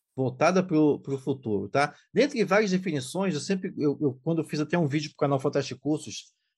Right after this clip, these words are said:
lá na série O que é Ficção Científica, no primeiro episódio, sobre o que é protoficção científica, eu apresento algumas definições, tentando uma definição sobre o que, que é ficção científica,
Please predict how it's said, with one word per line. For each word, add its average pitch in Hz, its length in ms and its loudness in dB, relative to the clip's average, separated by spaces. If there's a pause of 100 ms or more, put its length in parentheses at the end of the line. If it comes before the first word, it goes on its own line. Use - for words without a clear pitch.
lá 131 120 2
na 135 140 0
série 139 260 2
O 131 60 -2
que 135 100 0
é 131 60 0
Ficção 131 320 -6
Científica, 151 520 -4
no 151 120 -4
primeiro 180 280 0
episódio, 147 560 0
sobre 147 320 -2
o 147 40 0
que 151 260 -2
é 180 120 4
protoficção 165 800 -2
científica, 135 720 -4
eu 156 100 2
apresento 185 520 4
algumas 175 260 -2
definições, 156 880 -2
tentando 160 500 2
uma 196 140 0
definição 151 500 -4
sobre 135 200 -8
o - 20 -16
que, 139 120 -2
que 135 160 -2
é 127 80 2
ficção 127 340 -8
científica, 123 640 -6